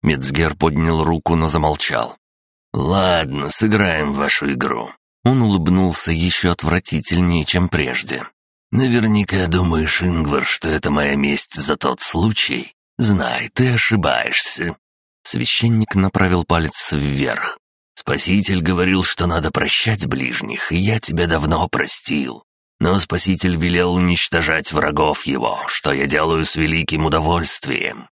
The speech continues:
Он гордо поднял голову и посмотрел на Людвига.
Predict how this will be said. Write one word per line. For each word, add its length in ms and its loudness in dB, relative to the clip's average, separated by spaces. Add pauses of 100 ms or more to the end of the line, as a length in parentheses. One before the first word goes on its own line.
(240)
Он 280 0
гордо 360 0
поднял 460 0
голову 460 2
и 80 0
посмотрел 560 -2
на 120 0
Людвига. 600 -4